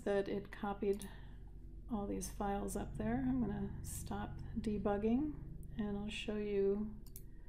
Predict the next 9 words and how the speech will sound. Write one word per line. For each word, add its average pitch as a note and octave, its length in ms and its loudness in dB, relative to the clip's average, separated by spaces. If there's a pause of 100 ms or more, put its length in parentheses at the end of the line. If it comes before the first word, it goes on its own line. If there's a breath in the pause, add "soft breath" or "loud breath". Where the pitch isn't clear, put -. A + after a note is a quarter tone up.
(440 loud breath)
the G3+ 80 2
root G#3 280 0
directory G3+ 640 2
now G#3 400 2
has G#3+ 380 0
all G#3 200 0
six - 420 -4
of G#3+ 260 0
the, G#3 280 0